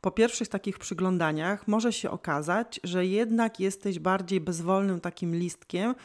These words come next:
który sobie dryfuje na tych wodach zwanych życiem i wtedy trudno jest mieć zaufanie do samego siebie,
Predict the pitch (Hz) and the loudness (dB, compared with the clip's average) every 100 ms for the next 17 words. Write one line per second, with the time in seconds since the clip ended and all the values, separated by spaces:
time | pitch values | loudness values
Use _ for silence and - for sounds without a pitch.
0 | - - - 196 190 185 180 180 - 170 | -18 -14 -4 -2 0 0 0 0 0 2
1 | 196 - 240 247 185 175 185 175 165 202 | 2 2 4 4 4 0 -2 0 2 2
2 | 180 170 170 180 170 160 160 - 175 262 | 2 0 -2 0 0 -2 -4 -4 -2 -2
3 | - - - - - 214 220 - - 202 | -4 -12 -20 -14 -2 0 0 -4 -4 -2
4 | 220 - 370 247 175 151 143 160 - - | -2 0 2 4 2 2 2 -2 -4 -4
5 | 196 214 214 - 180 190 185 - 233 226 | 0 0 -2 -2 2 2 2 0 2 2
6 | 220 185 170 175 180 190 180 170 170 - | 2 2 2 2 0 0 0 -2 -2 -4
7 | 143 156 208 | -2 0 -2